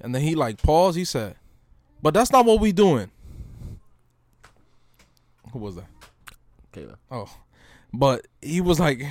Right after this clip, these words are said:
Speaker 1: <laughs> but in mid, mid-sentence, he was like, I think he was talking about racism, and he said,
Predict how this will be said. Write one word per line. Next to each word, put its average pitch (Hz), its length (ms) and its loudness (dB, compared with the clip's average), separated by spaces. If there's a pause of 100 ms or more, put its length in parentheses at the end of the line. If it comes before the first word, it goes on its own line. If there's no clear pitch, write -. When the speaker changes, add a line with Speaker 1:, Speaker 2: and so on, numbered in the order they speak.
(100)
Speaker 1:
<laughs> 131 200 0
but 110 200 -4 (140)
in 147 200 -6
mid, 143 280 -4
mid-sentence, 165 560 0
he 170 80 2
was 190 240 -2
like, 117 200 -4 (300)
I - 80 2
think 294 180 0
he 254 40 0
was 226 80 2
talking 220 200 4
about 156 180 6
racism, 208 500 6
and 175 100 6
he 196 80 6
said, 135 260 -2